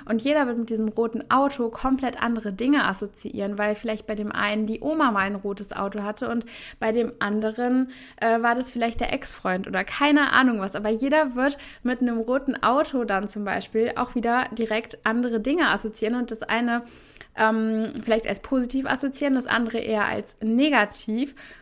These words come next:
obwohl es einfach nur ein rotes Auto ist. Und das, finde ich, verdeutlicht einfach ziemlich gut, dass jeder Mensch die Welt komplett anders wahrnimmt und dass es so gesehen auch keine,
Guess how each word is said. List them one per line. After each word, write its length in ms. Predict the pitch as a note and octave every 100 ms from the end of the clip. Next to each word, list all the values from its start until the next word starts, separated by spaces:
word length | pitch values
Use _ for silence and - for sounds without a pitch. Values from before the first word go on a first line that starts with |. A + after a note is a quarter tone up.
| _ -
obwohl 360 | C4+ A3 A#3
es 260 | C4 C#4 -
einfach 480 | G#3 A3 C4 - G#3+
nur 340 | G#3+ A3+ -
ein 140 | A#3
rotes 400 | A#3 A3+ A#3 C4
Auto 420 | - D4 D#4+ - A3
ist. 320 | F3 F3+ - - - -
Und 280 | A3 A3+ A#3+
das, 340 | A#3+ D4 - -
finde 260 | B3+ B3+ B3+
ich, 100 | C4
verdeutlicht 540 | A#3 A#3+ C#4 C#4 A#3+
einfach 320 | - A3+ A#3+ A#3
ziemlich 380 | B3+ B3+ B3+
gut, 300 | - B3+ - - - -
dass 260 | A3+ A3 -
jeder 300 | B3+ B3+ B3
Mensch 540 | A#3 A#3+ C#4 C#4 -
die 480 | A#3+ A#3 A3+ A3+ - G#3
Welt 360 | A#3+ C#4+ D#4
komplett 400 | - G#3 G#3 G3+
anders 360 | - G#3 G#3 -
wahrnimmt 320 | G3+ A3+ B3+
und 80 | A3+
dass 160 | A3+ A3
es 140 | A3
so 120 | A3+
gesehen 300 | A#3+ A#3+ A3+
auch 160 | G#3 -
keine, 560 | - A#3 B3 B3+ C4+